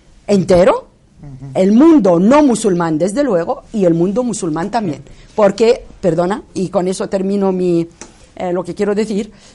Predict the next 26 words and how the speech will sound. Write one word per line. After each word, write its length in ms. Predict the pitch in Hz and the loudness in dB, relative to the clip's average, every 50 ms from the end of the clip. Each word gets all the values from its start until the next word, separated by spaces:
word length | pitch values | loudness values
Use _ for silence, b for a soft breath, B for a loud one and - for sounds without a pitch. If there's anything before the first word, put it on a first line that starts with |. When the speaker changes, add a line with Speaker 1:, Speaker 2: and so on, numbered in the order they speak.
| b b | b b
Speaker 1:
porque 360 | - 214 196 202 240 220 214 - | -2 -2 0 0 0 0 0 0
además, 600 | - 185 208 208 185 165 170 - - - - - - | -2 -2 -2 0 0 -2 -2 -4 -4 -6 -8 -8 -6
eh, 420 | - 190 180 180 175 170 170 170 - | -4 -2 2 2 4 4 4 4 2
hay 220 | - 170 170 180 196 | 0 -2 -2 -2 -2
un 140 | 214 214 214 | -4 -4 -2
peligro 560 | 240 214 196 220 208 185 233 240 233 - - - | -2 -2 0 -2 0 0 0 0 0 -2 -4 0
contra 500 | - 262 269 294 330 330 330 269 254 240 | 2 4 4 4 4 2 2 2 2 4
los 260 | 240 226 226 220 220 | 4 2 0 0 0
mismos 400 | 233 254 269 226 247 247 247 240 | 0 2 2 2 0 0 -2 0
musulmanes 680 | 247 240 - - 262 262 220 214 180 165 147 - - - b b b b b | -2 -4 -2 -2 0 2 2 2 0 -2 -4 -6 -10 -12 b b b b b
por 200 | - 214 185 175 | 2 2 4 4
esta 320 | 190 196 196 - 208 196 - | 2 0 -2 -4 -4 -2 0
tendencia 540 | 226 208 196 170 196 196 208 202 - 196 160 | 0 -2 0 0 0 0 0 0 0 -2 0
de 120 | 180 175 | -2 -2
takfir 760 | - 202 175 175 - - - 247 233 214 196 202 - - b b b b b b | -2 -4 -4 -4 -6 -4 0 2 4 4 4 2 0 -4 b b b b b b
que 180 | - 196 175 170 | -4 -2 -2 -2
existe 640 | 165 175 - - 233 226 - - - 175 175 190 - | -2 -2 -2 -2 -2 -2 -2 -2 -4 -4 -4 -4 -6
Speaker 2:
Ujú. 100 | 139 131 - | -8 -10 -6
Speaker 1:
y 160 | 233 220 175 | -4 -4 -4
que 340 | - - 190 180 214 202 131 - | -4 -4 -4 -4 -4 -6 -8 -8
también 480 | - 175 160 160 156 175 185 208 - - | -6 -4 -4 -2 0 0 0 -2 -2 -6
es 140 | 170 - - | -10 -8 -6
una 140 | 175 160 151 | -6 -6 -4
bomba 280 | 147 160 165 190 190 196 | -4 -6 -4 -4 -4 -4
de 100 | 208 208 | -4 -4
relojería, 580 | 220 220 220 226 220 240 196 185 175 175 175 | -4 -4 -4 -6 -6 -6 -6 -4 -4 -4 -6